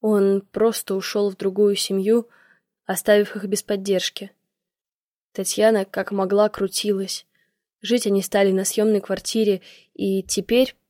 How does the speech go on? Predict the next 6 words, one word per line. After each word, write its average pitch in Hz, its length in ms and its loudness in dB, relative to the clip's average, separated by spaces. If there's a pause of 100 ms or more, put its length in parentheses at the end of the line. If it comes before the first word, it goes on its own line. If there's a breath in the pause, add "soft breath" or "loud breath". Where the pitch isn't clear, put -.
(140)
после - 240 -4
того, 190 240 0
как 185 180 -12
получили 196 440 -4
наследство, 190 640 -2 (380 soft breath)
переехали. 190 760 0